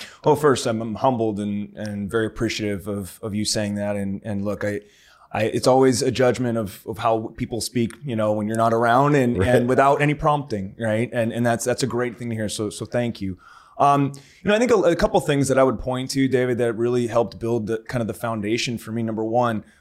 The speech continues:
Speaker 1: uh, no one can do it alone. And I, and I think that's, that's fair to say. Um, I, I'm an only child, but I had two parents, I have two parents,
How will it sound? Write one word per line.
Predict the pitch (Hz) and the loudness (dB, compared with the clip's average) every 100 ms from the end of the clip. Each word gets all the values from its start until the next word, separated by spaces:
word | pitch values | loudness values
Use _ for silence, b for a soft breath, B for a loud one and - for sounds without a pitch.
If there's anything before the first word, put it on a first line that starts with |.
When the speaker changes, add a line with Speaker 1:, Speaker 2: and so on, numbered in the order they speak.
| b | b
Speaker 1:
uh, | 110 113 | -2 2
no | 127 131 | 4 4
one | 131 | 4
can | 135 120 | 2 0
do | 120 | 0
it | |
alone. | 110 98 87 95 _ | 0 -4 -10 -16 _
And | 107 | -6
I, | 113 | -4
and | 120 117 | -2 -4
I | |
think | 113 113 | -4 -2
that's, | 110 107 - | -2 -2 -4
that's | 113 110 | -4 -4
fair | - 120 110 | -2 -2 0
to | 104 | -2
say. | - 95 92 b b b | -2 -4 -6 b b b
Um, | 110 110 107 107 110 | 0 0 0 -4 -2
I, | 113 110 | 0 0
I'm | 110 95 | 0 -2
an | 113 | 0
only | 139 135 | 2 2
child, | - 127 113 | 2 2 2
but | 110 | 0
I | 110 | -2
had | 104 | -4
two | 117 | -6
parents, | - 120 113 113 - - | -4 -4 -2 -4 -6 -6
I | |
have | 107 113 | -2 -2
two | - 113 | -2 -2
parents, | - 110 117 - | 0 0 -4 -10